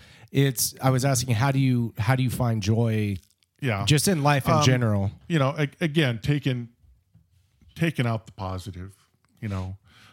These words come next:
Speaker 2: uh, finding the positive and stuff, uh, having
Speaker 1: Is there always
Speaker 2: having my
Speaker 1: positive?
Speaker 2: faith. I managed to find some. I mean,
Speaker 1: Okay.
Speaker 2: you know, I found some on, on the <laughs> freeway after that girl died.
Speaker 1: Sure.
Speaker 2: You know,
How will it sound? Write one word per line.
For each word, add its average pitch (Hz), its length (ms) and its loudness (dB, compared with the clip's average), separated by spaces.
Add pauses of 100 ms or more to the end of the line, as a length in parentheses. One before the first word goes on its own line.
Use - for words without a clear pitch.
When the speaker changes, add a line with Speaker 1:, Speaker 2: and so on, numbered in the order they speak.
(160)
Speaker 2:
uh, 107 260 0
finding 113 400 0
the 104 80 -4
positive 92 580 -2
and 92 140 -4
stuff, - 600 -8 (120)
uh, 55 400 -12
having 110 640 -4 (640)
Speaker 1:
Is 120 120 2
there 123 160 2
always 139 180 4
Speaker 2:
having 135 200 4
my 143 80 4
Speaker 1:
positive? 123 320 2
Speaker 2:
faith. - 760 -2 (720)
I 170 140 2
managed 147 460 0
to 120 60 -2
find 101 320 -2
some. 101 320 -4 (220)
I 120 80 0
mean, 117 80 2
Speaker 1:
Okay. 113 180 4
Speaker 2:
you - 60 2
know, 110 80 -2
I 110 80 -4
found 117 320 -4
some 110 240 -2
on, 107 240 -4 (340)
on 113 140 -4
the 107 80 -4
<laughs> - 100 -10
freeway 120 520 -2
after 101 260 -6
that 92 200 -2
girl 117 280 -2
died. 98 400 -6 (200)
Speaker 1:
Sure. 104 380 -2
Speaker 2:
You 127 100 2
know, 110 320 -2